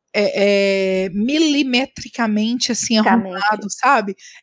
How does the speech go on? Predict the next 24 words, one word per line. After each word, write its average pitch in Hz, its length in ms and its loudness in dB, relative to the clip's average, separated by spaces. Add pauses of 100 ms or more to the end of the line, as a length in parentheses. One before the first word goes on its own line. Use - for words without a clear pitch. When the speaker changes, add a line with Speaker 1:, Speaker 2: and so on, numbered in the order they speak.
Speaker 1:
Aí 247 220 2
eu 302 100 6
lembro 311 320 -2
que - 100 -10
na 285 140 -2
hora 269 140 0
que 330 100 -8
a 302 40 -4
gente 285 220 -6
chegou 254 300 0
no 262 180 -4
banheiro, 277 600 0
assim, 233 260 -4
ele 220 120 -2
já 220 120 -2
tinha 262 160 -4
me 285 100 -4
mostrado 247 460 -2
a 226 40 -4
cozinha, 214 460 0
eu 226 40 0
tinha 226 180 -2
ficado 226 260 -2
encantada. 240 760 -2